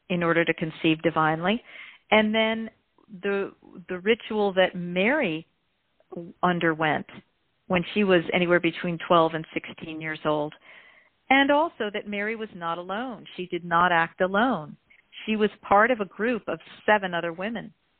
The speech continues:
There were eight women who all seemed to be engaged in this ritual together, all of them virgins.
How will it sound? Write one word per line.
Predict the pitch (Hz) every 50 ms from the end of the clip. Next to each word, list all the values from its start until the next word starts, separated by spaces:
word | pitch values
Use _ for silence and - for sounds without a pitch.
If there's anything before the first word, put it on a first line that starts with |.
| _ _ _ -
There | 175 180 165
were | 175 175 - -
eight | 190 190 208 - - - 180
women | 180 185 208 226 220 190 165 156 156 - _ _ - - - _ _
who | - 185 - -
all | 180 180 180 185 185 180 - -
seemed | - 208 202 202 196 -
to | 202 170
be | - 170 165
engaged | 165 165 160 170 170 180 190 185 165 156 156 - - - -
in | - 170 170 165 165 165 156 165
this | 165 165 160 156 - - -
ritual | 185 165 170 - - 170 156 156 -
together, | - 165 - 190 196 185 160 147 -
all | - 170 160 165 175 185
of | 180 180
them | 180 175 175 170
virgins. | 170 170 170 175 170 - 165 156 156 160 160